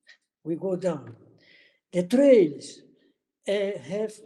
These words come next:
uh, the first time, they were the ancient people of America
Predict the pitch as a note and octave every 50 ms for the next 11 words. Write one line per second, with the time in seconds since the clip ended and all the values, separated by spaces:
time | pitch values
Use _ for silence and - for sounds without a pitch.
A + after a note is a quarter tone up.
0 | - G#3+ G#3 G#3 G3 F#3+ F3 F3 F3 - - B3 C4 B3+ - - - G#3 G3+ F#3+
1 | E3+ E3 D#3+ D#3+ D#3+ D3+ D3+ G3+ A3+ B3 A#3+ A#3+ A#3+ A#3 - - - - - _
2 | - A3 F#3 G3+ G#3 G#3+ A3+ G#3+ A3 A3+ G#3+ - F#3+ G3+ - - - C4+ D4+ C#4
3 | - - G3+ A3 G3 F3 E3 - F#3+ F3+ D#3 - - D3+ C3 C#3 - - _ _
4 | _ _ _ _ _ _ _ _ _ - F#3 F3+ - E3+ D#3+ F#3 F#3+ F3 D#3+ C#3
5 | - D#3+ C3+